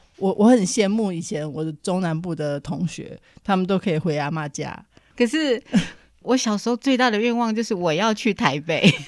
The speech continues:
Speaker 2: <laughs>
Speaker 1: 哎，这个其实是很典型的，呃，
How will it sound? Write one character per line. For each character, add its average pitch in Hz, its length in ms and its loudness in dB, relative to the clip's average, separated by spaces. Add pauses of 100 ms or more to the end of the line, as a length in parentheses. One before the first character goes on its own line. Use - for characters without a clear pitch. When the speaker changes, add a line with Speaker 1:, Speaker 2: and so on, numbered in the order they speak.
(580)
Speaker 2:
<laughs> - 800 -20
Speaker 1:
哎， 320 140 -2 (240)
这 381 160 0
个 339 80 -2 (240)
其 277 220 2
实 269 160 -2
是 302 160 0
很 240 220 2
典 185 220 -2
型 175 260 -4
的， 165 360 -2 (240)
呃， 160 320 -4